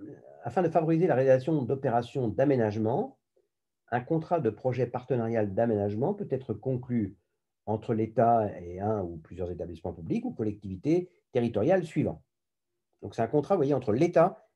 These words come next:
et une collectivité territoriale ou un établissement public. Un E P C I, un établissement public territorial, ça c'est dans le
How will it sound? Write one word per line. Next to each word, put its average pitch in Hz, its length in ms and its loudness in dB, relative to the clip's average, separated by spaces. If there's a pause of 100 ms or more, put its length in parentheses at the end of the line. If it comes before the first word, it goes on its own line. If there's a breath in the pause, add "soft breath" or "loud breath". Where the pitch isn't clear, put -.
(220)
et 156 140 4
une 165 120 2
collectivité 135 440 -4
territoriale 131 460 2
ou 135 80 4
un 135 80 4
établissement 127 340 -2
public. 92 260 -12 (720)
Un 90 160 -2
E 101 80 2
P 107 140 -2
C 104 180 -4
I, 214 400 -2 (840)
un 120 160 0
établissement 123 480 0
public 117 400 -6
territorial, 165 580 0 (540)
ça 120 160 0
c'est - 140 -4
dans 92 160 -4
le 87 100 -6